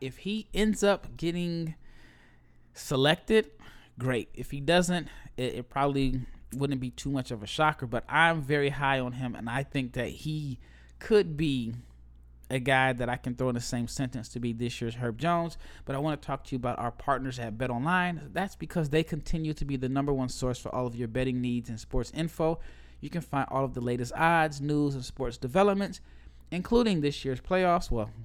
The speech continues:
not the playoffs, the finals. Major League Baseball scores, fights, and even next season's N F L futures.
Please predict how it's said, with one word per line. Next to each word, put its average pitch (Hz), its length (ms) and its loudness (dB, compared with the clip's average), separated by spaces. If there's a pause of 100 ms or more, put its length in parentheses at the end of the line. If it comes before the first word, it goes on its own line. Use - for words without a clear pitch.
(240)
not - 140 -18
the - 60 -16
playoffs, - 460 -8
the - 80 -16
finals. 131 560 -2 (320)
Major 139 240 0
League 131 160 -2
Baseball 143 360 4
scores, 139 440 2
fights, 151 440 4
and 135 160 -6
even 214 460 0
next 180 300 -2
season's 165 380 -4
N 143 140 -4
F 143 160 -6
L 127 120 0
futures. 175 520 -2